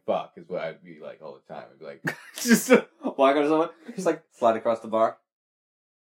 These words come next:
Speaker 2: <laughs>
Speaker 1: Just hop on the bar, like,
Speaker 2: It's like,
Speaker 1: drop it
Speaker 2: uh,
Speaker 1: like one of your French
Speaker 2: wait
Speaker 1: ladies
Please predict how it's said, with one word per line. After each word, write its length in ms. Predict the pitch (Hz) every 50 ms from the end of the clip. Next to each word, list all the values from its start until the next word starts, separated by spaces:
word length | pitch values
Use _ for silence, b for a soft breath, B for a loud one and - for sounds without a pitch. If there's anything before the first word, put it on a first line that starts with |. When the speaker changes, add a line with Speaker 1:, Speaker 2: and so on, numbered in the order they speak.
| _ _ -
Speaker 2:
<laughs> 560 | - - - - _ - 339 - - - -
Speaker 1:
Just 200 | 190 185 170 -
hop 320 | - 180 143 139 143 147
on 120 | 156 151 143
the 60 | 139
bar, 360 | 131 - 131 127 123 123 120
like, 220 | 117 113 110 101 -
Speaker 2:
It's 140 | - - -
like, 140 | 220 233 -
Speaker 1:
drop 160 | 151 143 143
it 60 | 147 151
Speaker 2:
uh, 60 | 151
Speaker 1:
like 120 | 151 143 135
one 100 | 135 131
of 60 | 127
your 80 | 120
French 340 | 113 - _ 123 120 120 123
Speaker 2:
wait 160 | 139 139 139
Speaker 1:
ladies 160 | 107 101 101